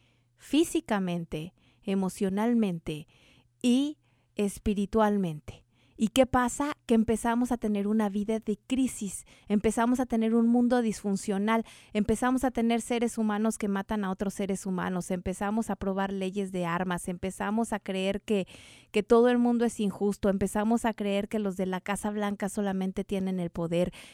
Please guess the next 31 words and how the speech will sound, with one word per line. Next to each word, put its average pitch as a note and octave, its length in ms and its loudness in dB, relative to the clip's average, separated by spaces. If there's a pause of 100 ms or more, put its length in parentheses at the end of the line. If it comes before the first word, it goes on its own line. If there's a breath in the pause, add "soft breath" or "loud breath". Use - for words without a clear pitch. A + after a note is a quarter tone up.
empezamos G#3+ 640 2
a G#3+ 80 0
creer G3+ 440 0 (220 loud breath)
que A#3 140 6
Luis A3 200 4
Miguel A3 440 0
es A3+ 140 -2
el G#3+ 120 -4 (100)
mejor G3 300 -2
cantante G3+ 460 -4
del F#3+ 160 -2
mundo, F#3 420 -4 (200 loud breath)
empezamos A3 680 0
a A3 100 -4
cre-, - 180 -6
¿a A3 80 -2
quién D4 240 -2
quiere C#4+ 260 0
usted A#3+ 240 -2
hacer G#3+ 300 -2
famoso? F#3 640 -6
¿A F3+ 100 -6
quién A#3 320 -2
ha G#3 140 -4
hecho G#3 200 -6
famoso? F3 580 -8 (1040 soft breath)
Porque A3 340 4
sin G#3+ 240 2
usted, A#3 420 2 (880 soft breath)
esa B3 260 2
persona A3 760 0